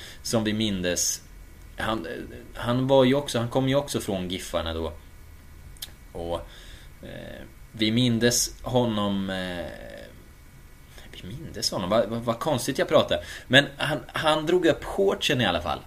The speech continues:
väldigt högt, Simon Hagman. Och var liksom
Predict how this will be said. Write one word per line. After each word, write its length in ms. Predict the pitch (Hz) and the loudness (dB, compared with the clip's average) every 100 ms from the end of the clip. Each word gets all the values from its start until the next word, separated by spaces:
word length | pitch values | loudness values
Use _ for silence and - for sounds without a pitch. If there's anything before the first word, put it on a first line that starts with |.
| - | -4
väldigt 540 | 123 131 127 110 120 | 4 6 6 4 0
högt, 540 | - 104 - - - - - | 0 -8 -8 -12 -12 -12 -14
Simon 300 | - 101 90 | -6 -4 -4
Hagman. 380 | 82 82 80 69 - - - - - | -4 -6 -6 -8 -12 -14 -16 -16 -6
Och 320 | - 101 101 95 - - - - - | 0 6 8 6 2 -4 -10 -16 -14
var 520 | 98 98 131 127 120 101 - 95 | -10 6 12 12 10 4 -10 -6
liksom 460 | 92 - 104 101 | -6 -4 -4 -4